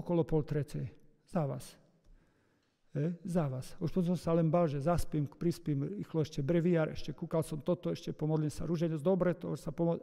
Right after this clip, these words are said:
a už, už som len dával pozor, aby som neprispal. A či som mal čas? No nemám čas si niečo prečítať. A vieš, ak rád by som prečítal?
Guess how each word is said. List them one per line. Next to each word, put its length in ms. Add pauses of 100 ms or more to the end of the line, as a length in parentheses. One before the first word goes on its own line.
a 80
už, 240 (400)
už 80
som 160
len 160
dával 240
pozor, 240
aby 160
som 320
neprispal. 560 (880)
A 160
či 160
som 160
mal 160
čas? 320
No 80
nemám 400
čas 240
si 80
niečo 240
prečítať. 640
A 20
vieš, 220
ak 80
rád 240
by 80
som 160
prečítal? 560